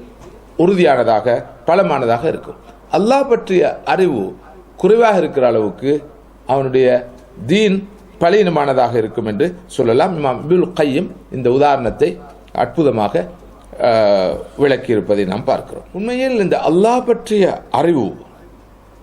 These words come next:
படைப்புகள் பற்றிய அறிவு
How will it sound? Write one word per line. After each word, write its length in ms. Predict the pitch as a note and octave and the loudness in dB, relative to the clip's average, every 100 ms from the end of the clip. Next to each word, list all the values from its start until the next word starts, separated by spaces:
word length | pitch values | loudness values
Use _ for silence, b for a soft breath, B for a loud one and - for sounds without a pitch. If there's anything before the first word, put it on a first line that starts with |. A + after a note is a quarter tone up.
| - - - - - - - - - - - - - | -20 -20 -20 -20 -20 -20 -20 -20 -20 -20 -20 -20 -4
படைப்புகள் 440 | E3 A3+ F3+ G3+ F3+ | 0 2 2 2 2
பற்றிய 380 | D3+ - C#3+ | 0 0 0
அறிவு 320 | A2 A#2 F#2+ | 0 0 -2